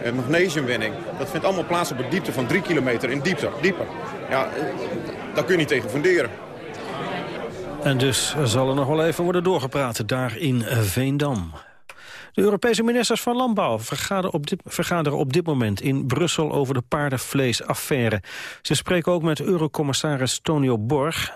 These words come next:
Speaker 2: verantwoordelijk voor voedselveiligheid. Brussel zal de landen op korte termijn deels financieel bijstaan bij het versterken van hun controles op vlees,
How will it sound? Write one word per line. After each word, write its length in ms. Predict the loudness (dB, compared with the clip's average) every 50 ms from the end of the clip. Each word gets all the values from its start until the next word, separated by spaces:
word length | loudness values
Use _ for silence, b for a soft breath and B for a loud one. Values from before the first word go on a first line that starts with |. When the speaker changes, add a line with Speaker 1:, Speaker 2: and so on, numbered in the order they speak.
| -14
Speaker 2:
verantwoordelijk 580 | -10 -4 0 0 0 2 2 2 2 2 2 0
voor 120 | 0 -2
voedselveiligheid. 840 | 0 0 0 0 0 -2 0 2 0 2 0 0 -2 0 -2 -2 -2 -4 B B B B B B B B
Brussel 580 | 2 4 4 4 4 4 2 2 2 0 -4 -6
zal 220 | -4 -2 0 0
de 80 | 2 2
landen 300 | 2 2 2 2 0 0
op 120 | -2 -2
korte 260 | 0 -2 -2 -2 -2
termijn 400 | -2 -2 0 2 2 2 2 2
deels 260 | 2 2 2 2 0
financieel 480 | -2 -2 0 0 2 2 2 2 0 0
bijstaan 520 | 2 2 2 2 2 0 -2 -2 -2 0
bij 120 | 0 0 0
het 120 | -2 -2
versterken 500 | -2 -4 -2 0 0 0 0 0 0 0
van 140 | 0 0 2
hun 160 | 2 2 2
controles 640 | 2 0 -2 -2 -2 -2 0 0 2 0 0 -2 -2
op 160 | -4 -4 -4
vlees, 420 | -2 0 2 2 2 2 0 -4